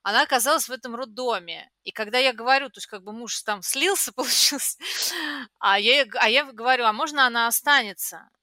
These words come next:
Хотя они такие говорят: «Мы вообще не очень рекомендуем нерожавшим присутствовать при родах». Ну, разрешили, и она вот, собственно, присутствовала. И я помню, я прям говорила до конца, говорю: «Пожалуйста, нет, никаких мне не вкалывать, ничего». И я почему-то очень все боялась, что они мне...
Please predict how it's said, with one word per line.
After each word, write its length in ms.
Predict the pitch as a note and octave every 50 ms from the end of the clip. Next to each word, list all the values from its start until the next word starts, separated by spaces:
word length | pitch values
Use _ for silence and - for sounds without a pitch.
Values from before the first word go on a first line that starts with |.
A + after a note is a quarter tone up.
| _ _
Хотя 240 | - G#3 - - A#3 A#3+
они 180 | B3 C4 B3
такие 300 | - B3+ A#3+ - - A3
говорят: 220 | G3+ A#3+ A#3 A3 -
«Мы 80 | A3+ A#3
вообще 260 | B3 A#3 - - C4
не 120 | C4 C4+
очень 200 | C#4+ - - A#3
рекомендуем 560 | G#3 G3+ - G#3+ G#3+ A3+ A3 G3+ A3+ A3 G#3
нерожавшим 720 | G3 G3+ G3+ G#3 G#3 F#3+ - D4 F4 F#4 - - - G#3 F3
присутствовать 580 | - G3+ G3 - - B3+ - - - A3+ G#3 _ _
при 160 | B3+ C4+ D4+
родах». 260 | C4+ A#3+ G3 E3+ - G3
Ну, 100 | G#3+ C4
разрешили, 720 | E4+ E4 D#4+ F4 E4+ - - - - G#3+ G3+ F#3 E3+ E3
и 40 | E3+
она 280 | E3+ F3 F#3 A#3 C#4+ E4
вот, 120 | F#4 -
собственно, 400 | - - D#4+ C#4+ - - C#4 C4+ A#3+
присутствовала. 640 | - C4 B3+ - - A3 G3+ - - - E3+ D#3+ - - - - - -
И 60 | F#3
я 120 | G#3 B3+ D4
помню, 220 | - F#4+ F4+ D#4 C4+
я 100 | C#4+ D#4+
прям 220 | - C#4+ C4+ B3+
говорила 420 | A3 - A3 B3 C4 C#4 C#4 A#3+ G#3+
до 80 | G3+ -
конца, 360 | - A3 A3+ A3+ - E4+ F4
говорю: 180 | - A#3+ G#3+ - -
«Пожалуйста, 560 | A3 G#3+ G#3+ G#3 A#3+ B3 A#3+ G#3+ - - G#3+
нет, 180 | G3 G#3+ A3+ - -
никаких 480 | G#3 G3+ - A3 A3 - B3+ A#3 -
мне 140 | G#3+ G#3+ G#3+
не 100 | G#3 G3+
вкалывать, 520 | - - - B3+ C#4 D4+ E4 D4+ B3 A3 -
ничего». 440 | - G3+ - - - A3 A3+ C#4+ E4
И 120 | - - G#3+
я 160 | G#3+ B3 C4+
почему-то 400 | - - - B3 A#3+ A3 - A3+
очень 240 | A3 G#3+ - A#3 A3
все 160 | - - G#3+
боялась, 380 | F#3 G#3 G#3+ A#3+ C#4+ F4 F#4 -
что 160 | - - A3+
они 200 | G#3+ A3 C4 E4 D#4+
мне... 320 | C4+ A#3 A#3+ B3+ C#4 C#4